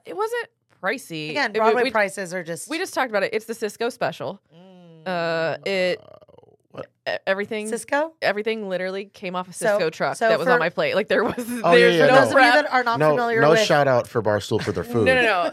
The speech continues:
Speaker 1: I,
Speaker 3: But
Speaker 1: I got
Speaker 3: their industry discounts, yeah, for sure.
Speaker 1: I got a Caesar wrap.
Speaker 2: So, no,
Speaker 1: Okay.
Speaker 2: sorry. But, like, Cisco is, like, a, a food distributor.
Speaker 3: Yeah.
Speaker 2: And so it's all just, like, very basic, very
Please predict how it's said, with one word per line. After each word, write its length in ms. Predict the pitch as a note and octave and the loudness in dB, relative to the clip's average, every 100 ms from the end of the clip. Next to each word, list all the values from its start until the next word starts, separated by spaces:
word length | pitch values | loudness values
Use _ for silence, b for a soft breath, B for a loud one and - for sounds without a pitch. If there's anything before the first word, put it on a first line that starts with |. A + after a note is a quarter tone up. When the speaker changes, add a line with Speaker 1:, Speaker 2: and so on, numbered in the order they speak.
| - | -4
Speaker 1:
I, 120 | C4 A#3+ | 0 4
Speaker 3:
But 100 | A3+ | 6
Speaker 1:
I 220 | G#3 B3 | 4 2
got 100 | B3+ | 2
Speaker 3:
their 100 | B3+ | 4
industry 260 | D3 D3 C3 | 2 2 0
discounts, 460 | A2 - G2+ G2 G#2 | -2 -2 -4 -4 -4
yeah, 160 | E2+ | -6
for 120 | - | -8
sure. 180 | F#2+ D2 - | -10 -4 0
Speaker 1:
I 100 | A3+ | 2
got 160 | B3 | 0
a 100 | C4 | 0
Caesar 480 | D4 - A3+ B3+ G3 | -4 -10 -8 -4 -4
wrap. 400 | E3 D#3+ F3 - | -2 -2 -4 -4
Speaker 2:
So, 180 | - A#3 - | -4 -4 -4
no, 100 | A#3 | -6
Speaker 1:
Okay. 80 | F#3+ | 0
Speaker 2:
sorry. 340 | G3+ F#3+ C4 _ | 0 0 -6 _
But, 100 | A3 | -4
like, 200 | A3 G3+ | -2 -4
Cisco 540 | - A#3+ A#3 A#3+ A3 A3 | -6 -8 -4 0 0 -2
is, 260 | G3+ F#3 | -4 -4
like, 160 | G3 F#3 | -6 -6
a, 220 | F3+ F3 - | -8 -8 -8
a 120 | F3 | -8
food 320 | - G3 - | -6 -8 -6
distributor. 600 | F3 - F2+ F2 - - | -8 -10 -10 -6 -4 -4
Speaker 3:
Yeah. 60 | E2+ - _ _ _ E3+ E3 | -8 -14 _ _ _ -12 -10
Speaker 2:
And 180 | D#3 D#3 | -10 -16
so 300 | - F#3+ E3+ | -10 -6 -4
it's 160 | E3+ | -4
all 180 | F3 D#3 | -2 -2
just, 180 | D3+ D3 | -4 -10
like, 140 | E3 D3+ | -12 -8
very 280 | D#3+ D#3+ D3 _ | -8 -8 -12 _
basic, 460 | D#3+ D3+ D3+ D3+ - | -10 -10 -12 -14 -12
very 360 | D#3 D3+ D3 | -12 -10 -12